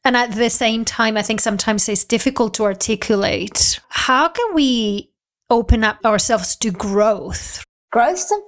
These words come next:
Speaker 2: very interesting one, because often we will use markers such as an educational attainment, such as maybe a promotion to, to say, "I've grown."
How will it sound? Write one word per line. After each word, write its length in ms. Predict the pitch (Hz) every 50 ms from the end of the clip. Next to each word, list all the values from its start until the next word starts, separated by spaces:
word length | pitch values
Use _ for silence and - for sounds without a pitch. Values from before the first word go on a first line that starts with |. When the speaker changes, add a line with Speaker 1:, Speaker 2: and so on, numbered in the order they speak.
| -
Speaker 2:
very 320 | - 202 202 208 220 220 208
interesting 720 | - 190 185 185 180 - 185 165 160 - - 185 175 175
one, 220 | 175 170 165 170 165
because 360 | - 190 185 - 214 196 196
often 460 | 214 226 233 247 - 294 269 262 254
we 180 | 233 226 220 208
will 540 | 180 190 190 196 202 202 208 214 208 202 208 -
use 320 | - 202 208 208 196 196 -
markers 580 | 190 190 185 185 190 190 - - 214 190 190
such 380 | - - 214 - - - - -
as 60 | 190
an 120 | 196 185 180
educational 600 | 180 180 - - - 202 180 180 - 190 160 160
attainment, 640 | - - - - 180 180 175 170 165 165 170 - - _
such 540 | - - - - 220 208 - - - - - - _
as 460 | - 190 180 175 175 180 185 180 -
maybe 260 | 185 185 180 180 185 190
a 80 | 185
promotion 800 | 185 - - 175 170 170 170 175 180 - - 175 170 170 170 180 - _ -
to, 380 | - - 202 190 180 175 170 - -
to 120 | - 370
say, 380 | 359 - - 190 185 180 170 - - -
"I've 240 | 196 202 190 - -
grown." 420 | - 185 180 180 175 - - -